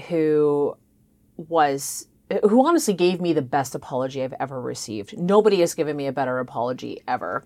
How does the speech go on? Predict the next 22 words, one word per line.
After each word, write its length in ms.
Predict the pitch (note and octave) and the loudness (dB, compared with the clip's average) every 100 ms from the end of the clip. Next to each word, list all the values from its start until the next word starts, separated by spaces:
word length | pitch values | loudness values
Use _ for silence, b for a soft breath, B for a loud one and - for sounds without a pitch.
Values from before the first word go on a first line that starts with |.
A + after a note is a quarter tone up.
| - | -6
Uh, 240 | C#3 C3+ - | -4 -4 -2
it 140 | C3+ | -2
was, 300 | C3+ C3 - | -2 -6 -4
it 60 | C#3+ | -4
was 260 | C#3 C3+ - | -4 -8 -4
honest. 520 | G3 F#3+ F#3 F3+ - - | 2 4 4 0 -2 0
It 120 | D3+ | 0
was 160 | D3 - | 0 -4
very 200 | C#3 C#3 | -6 -6
centered 460 | - D#3 D3 C#3 | -6 -8 -6 -4
on 240 | C3+ C#3 D3+ | -4 -4 -4
me 340 | F3+ F3 F3 | -2 0 -2
and 180 | C#3+ C#3+ | -4 -6
how 220 | C#3 C#3+ | -2 0
it 60 | C#3+ | -2
affected 440 | C#3 C#3 C#3 C3 | -4 -6 -6 -8
me. 520 | C#3+ E3+ F3+ F3 E3+ B B B B B | -4 -2 0 2 0 B B B B B
Um, 400 | C3+ C3+ C3 C3+ | -2 -2 -2 -4
you 120 | D#3 | -4
know, 180 | D3 C#3 | -2 -2
this 200 | C3+ C3+ | -2 -4
person 560 | - C#3+ - D3 C#3 | -2 -2 0 -2 -2